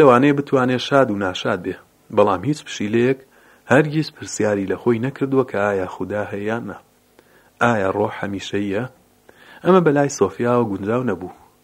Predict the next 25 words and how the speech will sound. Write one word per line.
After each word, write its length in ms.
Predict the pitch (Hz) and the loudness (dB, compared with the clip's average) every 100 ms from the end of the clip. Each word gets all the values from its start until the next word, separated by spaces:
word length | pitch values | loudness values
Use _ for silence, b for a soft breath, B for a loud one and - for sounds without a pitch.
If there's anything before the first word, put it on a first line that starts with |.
| _ _ | _ _
کێشەی 420 | 104 98 - 95 | -4 -4 -4 -4
ئێمەش 260 | 107 135 135 - | -4 -4 -6 -8
سەبارەت 380 | 98 90 92 90 | -8 -6 -6 -8
بە 60 | 92 | -8
منداڵ 320 | 92 110 127 | -6 -4 -2
و 100 | 135 - | -4 -6
فکرە 340 | 95 - 107 104 | -10 -6 -6 -4
خۆرسکەکان 640 | 95 90 92 - - 98 104 | -4 -4 -6 -12 -8 -8 -2
لەوەدایە. 380 | 135 101 85 87 - _ B B B B B B B B - | 0 0 -4 -10 -18 _ B B B B B B B B 2
ئەم 140 | 185 | 6
باسە 280 | 180 170 160 143 | 6 4 2 2
هاوشێوەی 460 | 104 - 104 135 | 0 -2 0 0
بیرکردنەوەی 540 | 131 104 101 95 101 120 | 0 -2 -6 -6 -6 -6
پشیلێ. 380 | - 135 110 87 - _ _ 123 | -6 -4 -4 -6 -10 _ _ -8
بۆچی 400 | 110 139 139 101 | 2 2 2 -6
باران 380 | 92 90 101 117 | -4 -4 -6 -4
دەبارێت؟ 460 | 127 101 85 - _ _ _ _ _ _ b b b b b b b - | -4 -4 -6 -12 _ _ _ _ _ _ b b b b b b b -2
سۆفیا 440 | 156 147 - 117 | 2 2 0 -4
شانی 360 | 113 101 98 113 | -4 -8 -6 -8
بزواند. 440 | 131 107 90 85 - _ _ _ b b b b - | -6 -6 -6 -10 -20 _ _ _ b b b b 4
لەوانەیە 440 | 196 180 175 170 | 6 8 8 6
بەهۆی 260 | 135 123 131 | 6 2 2
هەڵمبوونی 520 | 113 104 117 143 135 113 | 0 0 0 0 0 -2
ئاوی 240 | 123 123 | -2 0
دەریاکانەوە 800 | 101 98 92 - 120 120 117 131 | 0 0 -2 -4 -6 -4 -2 -4